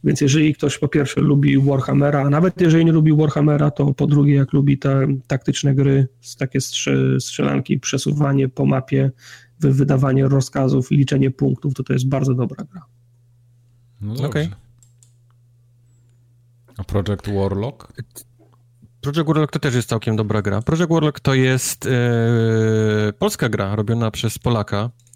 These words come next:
Speaker 3: E, gość się nazywa, niech se przypomnę, Jakub Cisło. I to jest chłopaczek, który ma dziewiętnaście lat, zaskakująco.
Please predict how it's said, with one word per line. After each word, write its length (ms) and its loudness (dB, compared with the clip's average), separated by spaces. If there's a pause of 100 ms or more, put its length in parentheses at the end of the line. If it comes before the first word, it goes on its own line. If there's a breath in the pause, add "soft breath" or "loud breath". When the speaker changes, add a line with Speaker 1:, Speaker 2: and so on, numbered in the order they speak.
Speaker 3:
E, 340 0
gość 260 -2
się 100 0
nazywa, 800 0 (320)
niech 180 -2
se 160 -6
przypomnę, 600 -4
Jakub 260 -2
Cisło. 580 -2 (480 loud breath)
I 80 -6
to 80 0
jest 80 -4
chłopaczek, 320 -2
który 160 -2
ma 120 0
dziewiętnaście 480 0
lat, 320 -4
zaskakująco. 760 -6